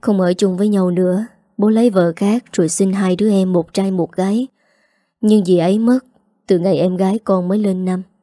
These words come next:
"Có phải là do mẹ bán con đi nên bố giận mà bỏ mẹ không?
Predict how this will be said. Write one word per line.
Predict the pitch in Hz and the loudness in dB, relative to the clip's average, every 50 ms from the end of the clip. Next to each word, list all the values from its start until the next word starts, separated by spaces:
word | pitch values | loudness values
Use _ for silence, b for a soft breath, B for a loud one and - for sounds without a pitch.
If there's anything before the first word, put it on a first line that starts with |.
| _ _ _ _ _ _ _ _ _ _ _ _ _ _ _ _ _ _ _ _ _ | _ _ _ _ _ _ _ _ _ _ _ _ _ _ _ _ _ _ _ _ _
"Có | - 277 269 | -2 -2 -2
phải | - 240 202 185 180 185 208 233 247 254 - _ _ | 0 0 0 0 0 0 0 0 -2 -2 -6 _ _
là | - 214 | -2 0
do | 190 170 208 208 | 0 2 2 2
mẹ | 208 196 180 175 | 2 2 0 0
bán | 170 190 196 220 254 269 | 0 0 0 0 -2 -2
con | - 220 208 202 | -2 -2 -2 0
đi | 190 196 196 202 b b b b b b b | 0 0 -2 -2 b b b b b b b
nên | 226 220 208 | 0 0 0
bố | 190 214 240 269 | 2 2 0 2
giận | 254 214 185 175 175 | 2 0 0 0 -2
mà | 175 175 | -4 -2
bỏ | 170 180 170 180 | -2 -2 -2 -2
mẹ | 220 220 190 180 180 | -2 -2 -2 -2 -4
không? | 180 - 202 202 214 | -4 -4 -4 -4 -6